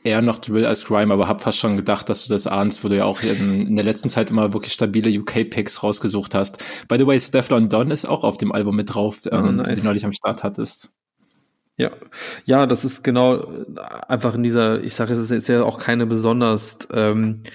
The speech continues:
Speaker 2: raren Picks. Ist so, also es ist, glaub ich, also immer große, große Künstler im U-K-Bereich, ähm, die konstant einfach geile Songs abliefern und das, äh, jo. Aber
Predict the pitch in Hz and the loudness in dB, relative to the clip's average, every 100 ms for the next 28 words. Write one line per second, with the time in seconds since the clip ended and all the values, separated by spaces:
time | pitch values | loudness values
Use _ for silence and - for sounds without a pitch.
0 | - - - - - - 107 123 120 - | -20 -20 -20 -20 -10 2 2 4 0 -4
1 | - - - - _ 147 - 123 113 120 | -6 -6 -10 -12 _ -18 -12 -10 -2 2
2 | 110 110 113 113 - 110 110 - 110 113 | 2 2 2 -2 0 0 0 0 0 0
3 | 110 107 - 120 113 110 110 117 113 107 | 0 0 0 2 2 0 0 0 0 0
4 | 127 113 - 107 107 110 110 110 - 113 | -2 0 0 2 2 0 -2 -4 -2 0
5 | 113 107 107 110 - - _ - - - | 2 2 2 0 -4 -20 _ -20 -20 -20
6 | - - - - 120 110 104 104 107 - | -20 -20 -20 -8 -4 -2 -2 -6 -8 -16
7 | _ _ _ _ _ _ _ 110 107 113 | _ _ _ _ _ _ _ -2 0 0
8 | 110 107 107 107 107 104 101 107 104 107 | 0 0 2 0 0 0 2 2 0 -2
9 | 113 107 - 113 - 107 113 107 113 - | -2 -4 -2 -4 -4 -6 -6 -6 -6 -6
10 | - - 117 120 110 _ _ _ - 98 | -8 -8 -10 -12 -16 _ _ _ -8 -8
11 | 92 - - - - 120 123 123 | -8 -10 -12 -12 -2 4 6 4